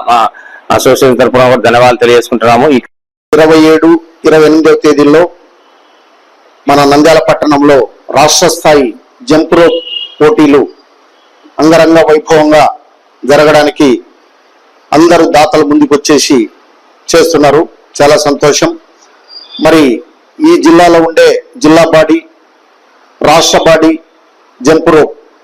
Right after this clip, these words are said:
Speaker 2: తర్వాత వ్యాయామ ఉపాధ్యాయులము అందరము దీనికి సహకరిస్తున్నాము.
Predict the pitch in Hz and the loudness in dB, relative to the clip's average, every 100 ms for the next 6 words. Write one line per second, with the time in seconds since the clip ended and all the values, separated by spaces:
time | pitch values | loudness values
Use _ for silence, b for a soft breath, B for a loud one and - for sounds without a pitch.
0 | _ _ _ _ _ - 160 165 160 143 | _ _ _ _ _ -4 0 0 0 0
1 | 151 160 156 165 156 156 151 151 156 - | 2 2 0 -2 0 0 0 0 -4 -8
2 | _ _ - 160 170 175 170 160 - _ | _ _ -2 2 2 2 0 -2 -4 _
3 | _ _ 151 151 139 156 151 151 147 - | _ _ -2 -2 -2 -2 0 0 -2 -2
4 | 147 147 | -4 -4